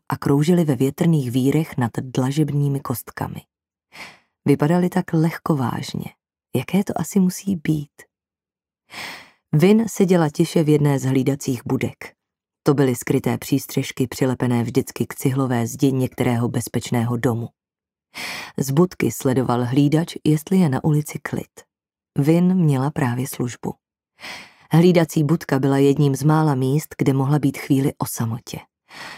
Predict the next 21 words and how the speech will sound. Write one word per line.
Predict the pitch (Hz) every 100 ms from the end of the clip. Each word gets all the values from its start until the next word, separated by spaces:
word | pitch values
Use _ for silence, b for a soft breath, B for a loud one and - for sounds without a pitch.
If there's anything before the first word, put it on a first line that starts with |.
| B B B B -
A | 185
Vin | 160 185 156
byla | 147 131
o | 147
samotě | - 139 135 131
ráda. | 120 - - 165 - _ _ _ _ -
Když | 175 190
jsi | - 147
sama, | - 220 185 127 - _ -
nikdo | 170 165 170 208
tě | 208
nemůže | 185 135 127 147
zradit. | 143 123 120 - - - _ _ _ _ _ _
To | 156
řekl | 139 135 - 135
Reen. | 131 127 117 170 - _ _ _ _ _ _ _ _
Bratr | 151 180 180 160
je | 151 143
naučil | 131 131 139 - 127
spoustu | 123 - 131 - - 123
věcí. | 107 104 - -